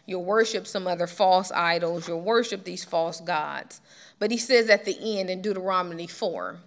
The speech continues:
and twenty-nine, he says, "But from there, you will search again for the Lord your God.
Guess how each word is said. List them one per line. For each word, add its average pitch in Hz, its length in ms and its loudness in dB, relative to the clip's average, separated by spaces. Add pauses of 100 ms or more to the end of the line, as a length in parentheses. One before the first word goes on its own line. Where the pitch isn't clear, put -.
(120)
and 180 140 -10
twenty-nine, 160 760 -6 (1400)
he 240 160 -2
says, 220 260 4
"But 202 680 4
from 254 460 2
there, - 400 -6 (840)
you 202 160 -4
will 180 120 -6
search 196 400 -2
again 170 580 -8 (480)
for - 160 -4
the 170 120 -6
Lord 156 360 -8
your 127 100 -10
God. - 460 -14